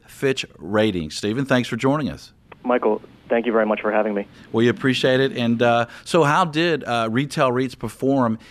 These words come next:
Speaker 1: in, uh, two thousand and fifteen?
Speaker 2: Uh, n-, n-, not that great. They were down, uh, down a couple percent, um, on a total return basis, which, which does include the, the impact of dividends. So more, one of the,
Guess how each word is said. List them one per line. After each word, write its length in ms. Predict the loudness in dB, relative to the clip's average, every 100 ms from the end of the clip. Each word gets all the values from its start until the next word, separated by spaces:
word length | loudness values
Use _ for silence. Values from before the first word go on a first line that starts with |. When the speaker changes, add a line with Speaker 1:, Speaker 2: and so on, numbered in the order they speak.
| -10
Speaker 1:
in, 260 | -2 2 2
uh, 200 | 2 -2
two 180 | -4 -2
thousand 380 | 0 2 0
and 100 | -2
fifteen? 420 | -4 -6 -6 -8 -10 -20 _ _ -20 -20 -18 -20 -20 -18 -4
Speaker 2:
Uh, 100 | -2 -2
n-, 140 | -6
n-, 140 | -6 -4
not 200 | 0 2
that 160 | 0 0
great. 340 | -2 -4 -4
They 140 | -2
were 160 | 0 -2
down, 500 | -2 0 0 0 -2
uh, 480 | -8 -10 -6 -4 -4
down 400 | -4 -2 -2 -4 -8 -12
a 80 | -8
couple 240 | -6 -4
percent, 420 | -6 -8 -8 -10 -12 -14 -10
um, 340 | -6 -6 -8 -8
on 160 | -8
a 20 |
total 300 | -8 -6 -6
return 280 | -6 -8 -6
basis, 320 | -6 -6 -8 -10 -10
which, 140 | -12 -10
which 180 | -12 -8
does 140 | -8
include 340 | -8 -10 -12 -10
the, 220 | -12 -14 -18 -20 -20 -10
the 80 | -6
impact 320 | -4 -4 -4
of 60 | -4
dividends. 440 | -2 0 -2 -6 -12 -4
So 360 | -2 -2 -4 -10 -20 -20 -6
more, 160 | -6
one 400 | -6 -10 -2 0
of 80 | 0
the, 240 | -2 -6